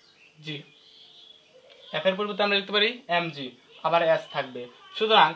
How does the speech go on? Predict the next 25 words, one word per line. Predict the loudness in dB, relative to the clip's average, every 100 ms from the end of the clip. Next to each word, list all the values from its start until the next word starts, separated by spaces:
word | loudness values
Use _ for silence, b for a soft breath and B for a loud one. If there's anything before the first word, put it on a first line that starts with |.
| -8 _ 0 0
আমরা | 4 4 4 2 -4 -2
এম | -2 -4 -16 -12
কোশ্চেনে | -10 -4 0 6
দেওয়া | 6 6
আছে | 2 -4 -4 -12 0
দশ | 4 4 0 -12 -20 _ _ -20 -20 -20 -20 -20 -20 -20 -20 -4
এবং | 4 4 4 -2 -18 -20 -8
জি | -2 0 0
আমরা | 2 2
জানি | 0 -2 -6 -2
নাইন | -4 -2
পয়েন্ট | -4 -4 -6 -4
এইট | -2 -4 -12 _ _ -20 -8 0
এবং | 0 0 0
এস | 0 2 2
দেওয়া | 4 2
আছে | -2 -6 -10 -20 -20 -12 -10
হান্ড্রেড। | -6 -6 -8 -14 -16 -16 -14 -16 -16 -16 -18 -18 -20 -20 -18 -10
সুতরাং | 0 2 2 -2 -16 -20 -12
তিনটা | -8 -4 -2 -2
যখন | 0 0
আমরা | 2 0 -2
গুণ | -4 -2
করব, | 0 -2 -2 -12 -20 -20 -20 -20 -20 -20 -20 _ -20 -20 _ _ _ -14
আমি | -10